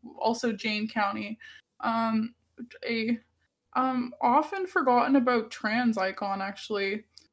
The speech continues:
Um, Patti Smith, um, Lenny Kaye, um, Bruce Springsteen, Tim Buckley, Tom Waits, Bonnie Wright.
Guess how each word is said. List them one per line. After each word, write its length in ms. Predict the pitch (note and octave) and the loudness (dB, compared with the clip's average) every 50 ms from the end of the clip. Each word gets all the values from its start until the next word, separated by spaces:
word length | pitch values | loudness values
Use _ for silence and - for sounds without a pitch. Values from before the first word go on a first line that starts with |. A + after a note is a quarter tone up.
| _ _ - | _ _ -4
Um, 680 | - A#3+ A#3 A#3 A#3 A#3 A#3 A#3 A#3 A3+ A#3 - - _ _ _ - - | 0 2 4 4 4 2 2 2 0 0 -2 -4 -10 _ _ _ -12 -2
Patti 320 | - C4+ C4 B3+ C4 C4 | 2 4 4 6 4 2
Smith, 840 | B3+ - - B3 A#3 A#3+ A#3+ A#3+ A#3+ B3 A#3+ B3 - - - - - _ | 2 0 2 2 4 4 4 4 2 2 0 -4 -10 -16 -20 -20 -14 _
um, 540 | - - A3 G#3+ G#3+ G#3 G#3 G#3 G3+ G#3 G#3+ | -2 -2 0 0 0 -2 -4 -6 -6 -6 -2
Lenny 220 | A3 A3 G#3+ G#3+ G#3 | -2 0 0 0 -2
Kaye, 640 | G#3 - - A#3+ A3 G#3+ G#3+ G#3 G#3 G#3 A3+ A3 - _ _ _ _ _ _ _ _ _ | -6 -6 -6 -4 -2 0 0 0 0 0 -2 -4 -6 _ _ _ _ _ _ _ _ _
um, 480 | A3+ A3+ A3 G#3+ G#3+ G#3+ G#3 G3+ G3+ - | 0 0 2 2 2 2 0 -2 -6 -4
Bruce 340 | - A#3 A3 A3 A3+ - - | -2 -2 0 0 0 -2 0
Springsteen, 960 | - D4+ D4+ D4+ D4+ D4+ - - D4+ D4 D4 D4 D4 C#4+ D4 C#4+ - - - _ _ _ _ _ _ | 2 4 4 6 4 2 2 0 2 2 4 4 6 6 6 6 4 2 -2 _ _ _ _ _ _
Tim 300 | - - C4+ B3+ A#3+ A#3 | -2 2 6 8 8 8
Buckley, 480 | A#3 A3+ A#3 A#3+ A#3+ - B3 A#3+ A#3+ A#3+ | 8 8 6 4 2 0 0 2 2 2
Tom 340 | A#3 - B3+ A3 G#3+ G#3 G#3 | 2 0 0 0 0 0 0
Waits, 600 | G#3+ G#3+ G#3+ G#3+ G#3+ A3 A3+ A3+ - - - - | 2 4 4 4 4 4 2 -2 -6 -10 -12 -8
Bonnie 320 | - - G#3+ G#3+ G#3 G#3 | -2 0 0 0 0 0
Wright. 520 | G3 G3+ G3+ G3 G3+ G3+ G3+ G3+ G3+ - | 0 2 2 4 4 4 2 2 0 -2